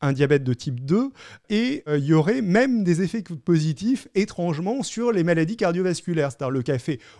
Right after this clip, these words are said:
augmente la fréquence cardiaque, euh, sur le moment, mais ça aurait des effets positifs. Ce qui est assez intéressant aussi, c'est que la liste des effets, euh, négatifs, c'est plutôt des effets immédiats, tandis que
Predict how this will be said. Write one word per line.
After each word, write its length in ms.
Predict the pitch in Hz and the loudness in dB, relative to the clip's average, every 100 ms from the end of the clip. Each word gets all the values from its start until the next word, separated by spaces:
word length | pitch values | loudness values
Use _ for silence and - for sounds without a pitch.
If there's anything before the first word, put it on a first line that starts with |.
| - | 0
augmente 600 | 190 175 190 185 - - | 2 2 0 -4 -6 -10
la 160 | 127 117 | -6 -4
fréquence 320 | - 117 113 | -4 -6 -4
cardiaque, 480 | 127 120 123 127 127 | -2 2 2 0 -2
euh, 320 | 117 113 107 | -4 -4 -4
sur 160 | - 120 | -6 -4
le 120 | 117 | -2
moment, 340 | 127 180 302 | -2 -4 -6
mais 340 | 185 165 226 294 - - | -4 -2 -2 -2 -10 -14
ça 200 | - 156 | -2 2
aurait 120 | 156 | 4
des 180 | 160 143 | 2 -2
effets 200 | 139 147 | -4 -4
positifs. 560 | 139 135 131 143 131 - | -6 -8 -10 -14 -14 -8
Ce 40 | |
qui 80 | - | -2
est 40 | 185 | 0
assez 200 | 202 320 | 0 -4
intéressant 420 | 269 240 202 202 | -2 -2 -2 -4
aussi, 240 | 180 285 | -6 -6
c'est 160 | - 151 | -4 -4
que 160 | 175 135 - - - - - _ _ - | -4 -6 -8 -20 -20 -20 -20 _ _ -18
la 300 | - 214 180 | -8 2 4
liste 240 | 214 294 202 | 4 2 2
des 200 | 180 170 | 0 0
effets, 360 | - 185 180 | 0 0 2
euh, 220 | 151 147 | 4 2
négatifs, 500 | 147 165 165 165 202 | 2 0 0 0 -4
c'est 180 | 175 165 | -6 -6
plutôt 360 | - - 233 269 | -6 -6 -6 -4
des 180 | 220 196 | -2 -4
effets 320 | 180 202 - _ | -4 -6 -8 _
immédiats, 720 | 185 185 180 185 160 156 226 - _ | -6 -4 -2 -2 -2 2 2 0 _
tandis 540 | 190 190 190 220 240 - | -4 -2 -4 -4 -4 -4
que 320 | 185 170 | -2 -2